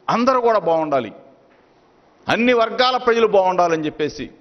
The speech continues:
బ్రహ్మాండంగా అభివృద్ధి జరుగుతూ ఉంటే, మీరు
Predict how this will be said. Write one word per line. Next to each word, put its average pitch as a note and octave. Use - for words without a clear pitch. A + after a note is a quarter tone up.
బ్రహ్మాండంగా C#3+
అభివృద్ధి C#3
జరుగుతూ B2+
ఉంటే, A2+
మీరు B2+